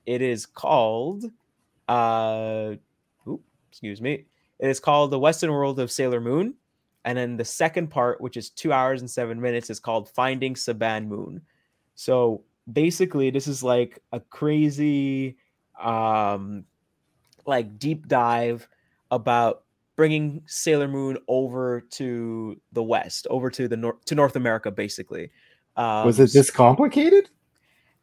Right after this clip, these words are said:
Speaker 1: It was a little complicated 'cause this is before, um, anime really got a foothold.
Speaker 2: Mm.
Speaker 1: And, um, when it first came, when it, when they first brought it over,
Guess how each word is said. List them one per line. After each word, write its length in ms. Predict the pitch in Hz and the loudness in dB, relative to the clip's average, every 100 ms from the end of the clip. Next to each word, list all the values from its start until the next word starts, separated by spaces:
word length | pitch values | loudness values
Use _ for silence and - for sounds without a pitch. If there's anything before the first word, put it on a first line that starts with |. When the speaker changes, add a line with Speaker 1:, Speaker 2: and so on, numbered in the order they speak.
| _ | _
Speaker 1:
It 140 | 196 214 | 2 4
was 180 | 240 | 4
a 60 | 254 | 4
little 240 | 277 285 | 4 2
complicated 880 | 269 151 123 117 113 101 92 - - - | 4 2 2 -2 -4 -4 -6 -10 -20 -2
'cause 260 | 147 131 | 2 4
this 120 | 147 175 | 2 -2
is 120 | 165 | 2
before, 960 | 156 156 - 156 147 143 139 135 131 - _ _ _ | 4 4 2 2 4 4 4 2 -2 -10 _ _ _
um, 500 | 120 120 117 110 104 - | -4 -2 -2 -4 -10 -8
anime 340 | 135 139 139 131 | -4 -2 -2 0
really 180 | 131 | 0
got 140 | 131 123 | 0 0
a 60 | |
foothold. 680 | 123 - 147 175 185 233 - - _ _ _ | -2 -6 -2 0 -2 -6 -12 -18 _ _ _
Speaker 2:
Mm. 140 | 113 117 | 2 4
Speaker 1:
And, 460 | 113 104 - 113 | 4 2 0 -2
um, 480 | 117 113 110 110 98 _ | -2 0 -2 -6 -12 _
when 220 | 120 143 | -4 -2
it 120 | - | -4
first 440 | - 175 180 - _ _ _ _ _ - | -2 0 0 -4 _ _ _ _ _ -4
came, 300 | 175 160 151 | 0 0 0
when 160 | 160 | 2
it, 120 | - - | 2 0
when 160 | 160 160 | 0 0
they 80 | |
first 460 | 156 175 180 - - _ | 0 -2 -2 -2 -12 _
brought 320 | 123 143 143 | -2 2 2
it 100 | 135 - | 2 0
over, 600 | 151 165 117 104 135 | 2 2 0 -4 -6